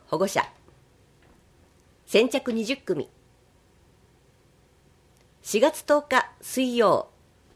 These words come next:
十時から十一時三十分。旭区保健福祉センター分館。森商事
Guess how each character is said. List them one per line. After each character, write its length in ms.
十 220
時 100
か 140
ら 320
十 160
一 200
時 100
三 220
十 140
分。 300
旭 320
区 320
保 120
健 220
福 160
祉 40
セ 220
ン 60
タ 180
ー 60
分 200
館。 260
森 200
商 220
事 260